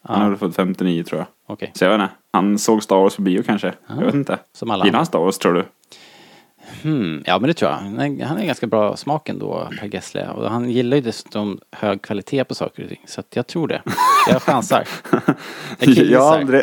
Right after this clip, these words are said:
Speaker 1: jag har aldrig hört honom prata om Star Wars, men jag såg den här, eh,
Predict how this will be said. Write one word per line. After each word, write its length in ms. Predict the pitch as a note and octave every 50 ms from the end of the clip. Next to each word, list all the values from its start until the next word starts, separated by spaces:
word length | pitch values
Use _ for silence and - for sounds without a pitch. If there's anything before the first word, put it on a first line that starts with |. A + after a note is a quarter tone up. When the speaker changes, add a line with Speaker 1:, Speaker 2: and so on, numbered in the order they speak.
| - -
Speaker 1:
jag 60 | B2
har 60 | B2+
aldrig 200 | C3+ C3+ C#3+ C#3+
hört 240 | D3+ B2+ A2 G#2+ -
honom 220 | B2+ D#3 E3 E3
prata 300 | - D#3+ C#3 G#2+ - -
om 80 | C3 D#3
Star 180 | - - G2+
Wars, 300 | F2 F2+ F#2 G2 - -
men 200 | A2+ A#2+ A#2+ A#2+ A#2+ - - - - -
jag 140 | - B2 B2
såg 220 | - D#3 C3+ A#2+
den 100 | A#2+ B2 C3+
här, 320 | B2+ G2+ F#2+ G2+ F#2+ F#2+ G2
eh, 80 | G2